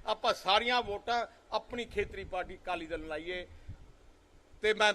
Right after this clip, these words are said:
ਧੰਨਵਾਦ ਕਰਦਾ ਸਾਰੀ ਲੀਡਰਸ਼ਿਪ ਦਾ, ਬਹੁਤ ਵਧੀਆ ਇਕੱਠ ਕੀਤਾ ਹੈ। ਬੜੀ ਖੁਸ਼ੀ ਹੈ, ਰਵੀਪ੍ਰੀਤ ਵੀ ਹੁਣ ਆਪਣੇ ਪਰਿਵਾਰ ਦੇ, ਮੇਰਾ, ਸਾਡੇ ਦਾ, ਮੈਂ ਤੁਹਾਨੂੰ ਦੱਸਾਂ, ਮੇਰੇ ਸਾਲੇ ਨਾਲ ਇਹਦਾ ਬਹੁਤ ਇਕੱਠੇ ਹੀ ਰਹੇ ਆ, ਇਕੱਠੇ ਹੀ ਪੜ੍ਹੇ ਆ, ਇਕੱਠੇ ਹੀ। ਬਸ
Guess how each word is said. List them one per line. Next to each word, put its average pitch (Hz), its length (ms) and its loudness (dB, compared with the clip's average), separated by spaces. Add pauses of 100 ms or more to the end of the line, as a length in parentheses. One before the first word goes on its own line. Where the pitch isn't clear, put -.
(160)
ਧੰਨਵਾਦ 196 400 4
ਕਰਦਾ 240 420 6
ਸਾਰੀ 233 300 6
ਲੀਡਰਸ਼ਿਪ 220 440 0
ਦਾ, 233 160 6
ਬਹੁਤ 233 280 4
ਵਧੀਆ 220 260 4
ਇਕੱਠ 208 300 4
ਕੀਤਾ 226 340 4
ਹੈ। 214 100 4 (420)
ਬੜੀ 247 180 8
ਖੁਸ਼ੀ 233 380 4
ਹੈ, 240 80 8
ਰਵੀਪ੍ਰੀਤ 233 560 0
ਵੀ 247 140 -4
ਹੁਣ 220 180 0
ਆਪਣੇ 226 300 0
ਪਰਿਵਾਰ 208 400 4
ਦੇ, 226 100 0 (220)
ਮੇਰਾ, 220 260 6
ਸਾਡੇ 254 280 10
ਦਾ, 311 120 8
ਮੈਂ 277 220 4
ਤੁਹਾਨੂੰ 285 140 -4
ਦੱਸਾਂ, 294 320 -2 (840)
ਮੇਰੇ 254 300 8
ਸਾਲੇ 226 340 8
ਨਾਲ 294 220 6
ਇਹਦਾ 294 180 6
ਬਹੁਤ 294 320 2 (1600)
ਇਕੱਠੇ 262 300 2
ਹੀ 262 200 0
ਰਹੇ 247 240 8
ਆ, 240 60 8
ਇਕੱਠੇ 208 440 2
ਹੀ 240 40 6
ਪੜ੍ਹੇ 220 400 4
ਆ, 196 40 0
ਇਕੱਠੇ - 320 -4
ਹੀ। 170 160 -4 (2500)
ਬਸ 180 160 -10